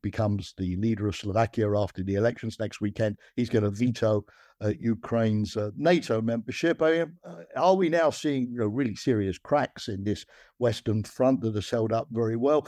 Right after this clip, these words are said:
Or would you say, "All right, you know, storms in teacups, uh, Hungary, Slovakia, well, you know, they can make noises, but they're not the decisive players here"? The U S, we're only dealing with a s-, small fringe of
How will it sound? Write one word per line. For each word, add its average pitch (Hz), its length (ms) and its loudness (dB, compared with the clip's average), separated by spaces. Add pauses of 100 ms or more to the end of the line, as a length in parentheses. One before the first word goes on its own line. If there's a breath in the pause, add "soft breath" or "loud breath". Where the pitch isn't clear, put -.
(160)
Or 151 240 4
would 151 180 2
you 135 80 0
say, 135 460 2
"All 143 280 2
right, 107 340 2
you 120 100 -4
know, 107 220 -2
storms 143 480 2
in 110 120 0
teacups, 113 800 0
uh, 104 200 0 (440 soft breath)
Hungary, 123 440 4
Slovakia, 107 720 0
well, 101 460 2
you 101 100 0
know, 98 80 -4
they 113 160 0
can 113 160 -4
make 110 220 -2
noises, 110 520 -2
but 104 140 0
they're 104 160 0
not 110 240 -2
the 104 100 -2
decisive 101 680 -4
players 113 420 0
here"? 113 220 0 (340 soft breath)
The 101 200 0
U 131 360 4
S, 127 320 2
we're 110 480 0
only 123 240 2
dealing 117 400 0
with 107 160 0
a - 20 -6
s-, 110 300 -8
small 123 280 0
fringe 117 460 2
of 101 160 0